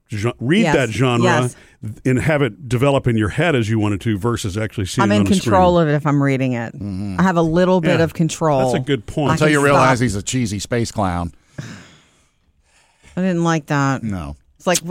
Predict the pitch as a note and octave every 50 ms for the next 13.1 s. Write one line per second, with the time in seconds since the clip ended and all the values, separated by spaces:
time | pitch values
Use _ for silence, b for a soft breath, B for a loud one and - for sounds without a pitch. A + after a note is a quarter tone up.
0 | - - G#3+ A#3 C4 C#4 A#3 - G3 G3+ G3+ A#3 A3 A#3+ G3+ - G#3 G#3 G#3 F#3+
1 | F#3 F#3+ F3+ F#3 G3 G3+ G3+ F3+ - - G3+ F#3+ F#3+ F#3+ F#3+ F3+ - B B B
2 | B - - F#3+ F#3+ F3+ F3+ E3+ E3 D#3 C#3+ - - - G3+ G3 G3+ G3 G3 G3
3 | G3+ G3+ G3 - - D#3+ C#3 C3 C3+ E3+ F3 G3 A3 - - - - - - _
4 | _ _ _ _ _ _ _ _ - - G3+ G#3+ G#3 G3+ G3 F#3 F3 D#3 - E3
5 | D#3 D3+ D3 D3 C#3+ C3+ A#2+ A#2 D3 E3+ F3 D#3 - B B B B B B -
6 | - F3 F3+ F3+ F3+ F3+ F3+ E3 - - _ _ - E3 D#3 F#3+ G3+ F3+ - -
7 | _ _ _ _ _ _ _ _ _ _ _ _ - G3 G#3+ G#3 G3 G3 F3+ F3
8 | F#3 F#3+ F#3+ E3+ D3+ C#3+ D3 D#3 D#3+ D3+ D#3 E3 E3+ E3 E3 D#3+ D#3 D#3 D3 -
9 | F3 D#3 D#3 D#3 D#3+ D3 C#3 C3+ C3 C3+ C3+ C3+ - E3 D#3+ F3 F3+ G3+ G3+ -
10 | - A3 G#3+ A3 A3 G#3+ G#3+ F#3+ - G#3 G#3 G3+ F#3+ G3+ G#3 G#3+ G3+ F#3+ F3+ E3
11 | E3 E3+ F#3 G3 G3 G#3 - - A3+ A3 A3+ G#3+ G3 F#3+ F#3 F3+ E3 E3+ F3 E3+
12 | E3+ F#3 F#3+ F#3+ F#3 G3 G3 G3+ G3+ G3+ F#3+ G3+ G3+ G3+ G3+ G#3+ A3 G#3+ F#3+ F3
13 | F3 E3+